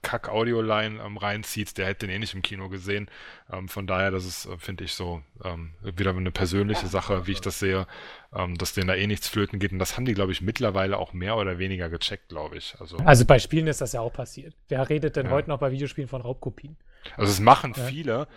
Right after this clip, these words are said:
Speaker 1: aber ich glaube, das sind dann auch eher, wir sind älter geworden, wir haben jetzt
Speaker 2: Ja.
Speaker 1: mittlerweile Kohle und wir gehen alle
Speaker 2: <laughs>
Speaker 1: arbeiten, ne? Und, ähm, für uns ist das nicht mehr spruchreif, ne? Aber ich
Speaker 2: Mhm.
Speaker 1: hab, ähm, halt auch viel Kontakt zu jüngeren Leuten, weil ich halt mit sehr, weil meine Kunden halt alle jung sind,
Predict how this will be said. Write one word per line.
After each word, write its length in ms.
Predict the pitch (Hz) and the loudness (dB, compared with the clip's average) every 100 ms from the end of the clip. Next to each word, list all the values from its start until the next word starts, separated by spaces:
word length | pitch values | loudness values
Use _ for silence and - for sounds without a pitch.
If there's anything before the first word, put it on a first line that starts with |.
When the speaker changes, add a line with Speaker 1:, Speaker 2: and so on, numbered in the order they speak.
| - - | -20 -8
Speaker 1:
aber 140 | 104 | -8
ich 100 | - | -2
glaube, 200 | 127 160 | 0 0
das 120 | 151 | -2
sind 120 | 139 | -4
dann 140 | 135 131 | -6 -4
auch 160 | 139 | -4
eher, 240 | 135 139 135 - - | -4 -4 -4 -10 -8
wir 80 | 107 | -8
sind 320 | 131 147 151 | -4 -4 0
älter 320 | 151 180 151 | 0 0 -2
geworden, 340 | 117 123 135 120 | 0 0 0 -2
wir 60 | |
haben 100 | 123 | -2
jetzt 120 | 123 | 0
Speaker 2:
Ja. 40 | 123 | 0
Speaker 1:
mittlerweile 480 | 127 131 123 123 117 | 0 0 2 2 -2
Kohle 440 | - 160 127 151 | -2 -2 0 -2
und 300 | 147 113 107 | -4 -10 -4
wir 80 | 113 | -2
gehen 200 | 120 123 | 2 2
alle 160 | 117 | 4
Speaker 2:
<laughs> 120 | 123 127 | 2 4
Speaker 1:
arbeiten, 600 | 143 131 113 113 143 147 | 2 2 0 -2 -10 -10
ne? 240 | 107 123 147 | -2 -2 0
Und, 340 | 117 110 - | -4 -6 -6
ähm, 340 | 120 110 110 107 - - - - - | -2 -2 -4 -8 -14 -20 -20 -20 -12
für 140 | - 135 | -4 -2
uns 140 | 131 | 0
ist 80 | 139 | -2
das 120 | - | -2
nicht 140 | 131 | -2
mehr 80 | 131 | -2
spruchreif, 720 | - - 143 107 87 - - | -2 -4 -8 -4 -4 -4 -4
ne? 100 | 104 | -2
Aber 260 | 135 104 110 | 0 0 2
ich 120 | 143 | 4
Speaker 2:
Mhm. 0 | |
Speaker 1:
hab, 200 | 131 127 | 4 4
ähm, 420 | 117 113 113 113 | 0 -2 -6 -6
halt 160 | 104 110 | -4 -2
auch 100 | 127 | -2
viel 160 | - 139 | 0 0
Kontakt 400 | 131 135 123 - | -2 -4 -4 -4
zu 80 | |
jüngeren 300 | 120 147 143 | -2 -2 0
Leuten, 320 | 139 139 135 110 | 2 2 0 -2
weil 160 | 107 | -2
ich 100 | 107 | -2
halt 200 | 110 101 | -4 -4
mit 140 | 104 - | -6 -2
sehr, 380 | 107 107 110 - | 2 2 0 -6
weil 240 | 104 98 | -4 -4
meine 200 | 98 98 | -2 -4
Kunden 320 | - 143 143 | -2 -4 0
halt 160 | 123 127 | -2 0
alle 160 | 123 127 | 2 2
jung 280 | 123 139 | 0 -2
sind, 340 | 127 143 143 | -2 -2 -4